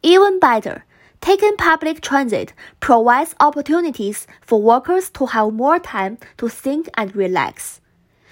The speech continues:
If you don't have to focus on the cars around you,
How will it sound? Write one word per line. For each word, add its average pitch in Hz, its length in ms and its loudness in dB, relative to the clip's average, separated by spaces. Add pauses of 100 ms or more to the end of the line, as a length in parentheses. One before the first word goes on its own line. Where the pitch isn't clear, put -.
(300)
If 320 160 4
you 254 180 4
don't 370 260 4
have 285 200 2
to 226 100 -4
focus 240 540 0
on 302 160 -2
the 359 80 -2
cars 226 500 -2
around 208 480 0
you, 175 220 -10